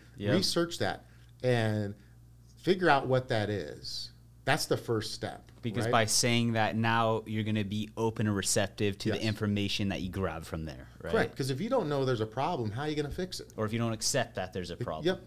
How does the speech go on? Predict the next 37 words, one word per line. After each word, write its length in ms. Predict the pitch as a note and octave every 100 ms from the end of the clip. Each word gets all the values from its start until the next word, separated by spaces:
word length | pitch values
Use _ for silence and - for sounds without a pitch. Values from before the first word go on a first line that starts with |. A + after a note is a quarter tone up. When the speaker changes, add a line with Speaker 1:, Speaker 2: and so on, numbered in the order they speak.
| -
Speaker 2:
if 100 | A2+
you 60 | A#2+
don't 140 | D#3+
accept 300 | E3 F3 -
there's 140 | E3+
a 40 | D#3+
problem, 340 | - E3 B2
what 140 | A#2 B2
are 40 |
you 80 | B2
gonna 140 | B2+
do 180 | B2 D3
about 200 | B2+ E2+
Speaker 1:
It's 140 | A#2 -
Speaker 2:
it? 40 |
Speaker 1:
just 160 | B2+ -
like 200 | A#2 A#2
in 140 | A2
business 400 | A2 A2 A2 G#2+
too, 220 | - D3
right? 160 | G#2 A2 G#2+
Speaker 2:
Yeah. 40 |
Speaker 1:
Something's 400 | - A2+ B2 G#2+
going 300 | A2+ A2 G#2+
wrong 380 | G#2+ G#2 A2+ A2+
in 140 | G#2
a 100 | G2+
department 800 | F#2 F#2+ - A2+ A2+ A2 A2 A2 G#2
or 80 |
with 320 | G2 G#2+ G#2 -
somebody 400 | B2+ A#2 A2 G#2+
at 100 | F2+
work, 360 | G#2+ A2+ A#2+
and 80 | A2+
if 160 | G#2+ G#2+
you 80 |
just, 320 | G#2+ G#2+ -